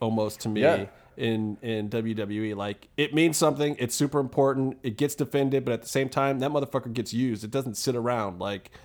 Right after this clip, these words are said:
Speaker 1: which
Speaker 2: Yeah.
Speaker 1: is great. Like,
Speaker 2: And then you gotta win it again. Like,
Speaker 1: yeah, as soon as
Speaker 2: whoever's
Speaker 1: it gets
Speaker 2: gotta
Speaker 1: put into play, like, it's fucking on.
Speaker 2: Yeah, which
Speaker 1: Those
Speaker 2: means that Cage cashed it in.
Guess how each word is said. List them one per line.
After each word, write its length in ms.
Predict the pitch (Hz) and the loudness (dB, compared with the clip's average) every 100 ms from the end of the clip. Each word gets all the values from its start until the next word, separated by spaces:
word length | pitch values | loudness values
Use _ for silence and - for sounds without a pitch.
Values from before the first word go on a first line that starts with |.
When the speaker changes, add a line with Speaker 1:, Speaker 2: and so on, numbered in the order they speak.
| - - - - _ | -20 -20 -20 -20 _
Speaker 1:
which 160 | - 131 | 0 4
Speaker 2:
Yeah. 60 | 151 | 6
Speaker 1:
is 80 | 117 | 4
great. 340 | 127 123 95 | 4 4 2
Like, 160 | 110 113 | 0 2
Speaker 2:
And 100 | 139 | 4
then 100 | 160 | 4
you 60 | |
gotta 200 | 160 160 | 6 6
win 180 | 147 151 | 6 4
it 100 | 151 | 2
again. 480 | 135 120 143 123 110 113 - - _ _ | 2 2 2 2 0 -4 -10 -20 _ _
Like, 100 | - | 4
Speaker 1:
yeah, 100 | 143 | 6
as 80 | 123 156 | 8 8
soon 100 | 165 | 8
as 100 | 185 | 8
Speaker 2:
whoever's 20 | |
Speaker 1:
it 40 | |
gets 120 | 185 160 131 | 6 6 8
Speaker 2:
gotta 60 | |
Speaker 1:
put 140 | 147 180 | 6 6
into 160 | 151 | 4
play, 360 | - 147 156 135 | 4 6 6 6
like, 360 | 117 117 107 - | 6 4 2 0
it's 200 | 139 - | 0 0
fucking 420 | - 143 123 107 | 0 0 0 0
on. 480 | 110 120 107 87 85 - | 4 4 4 -2 -10 -14
Speaker 2:
Yeah, 340 | - 120 156 131 - | 0 4 6 4 0
which 240 | 131 131 | 2 2
Speaker 1:
Those 60 | 139 | 2
Speaker 2:
means 460 | 143 151 139 120 - | 2 2 2 -2 -6
that 520 | 127 131 123 117 - | 2 4 4 0 -2
Cage 340 | 143 170 208 | 2 2 2
cashed 400 | - 165 151 - | 2 4 2 -2
it 100 | 131 | 0
in. 340 | 151 208 170 | 2 2 0